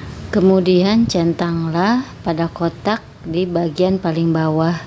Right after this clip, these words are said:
tulisan. Setelah selesai dengan langkah pertama, kita langsung lanjutkan ke langkah berikutnya, langkah kedua,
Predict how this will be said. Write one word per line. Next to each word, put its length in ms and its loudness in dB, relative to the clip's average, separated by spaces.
tulisan. 640 0
Setelah 560 0
selesai 720 0
dengan 480 2
langkah 400 -2
pertama, 800 0
kita 320 -2
langsung 480 -2
lanjutkan 560 -2
ke 80 0
langkah 400 0
berikutnya, 720 -2
langkah 320 0
kedua, 640 0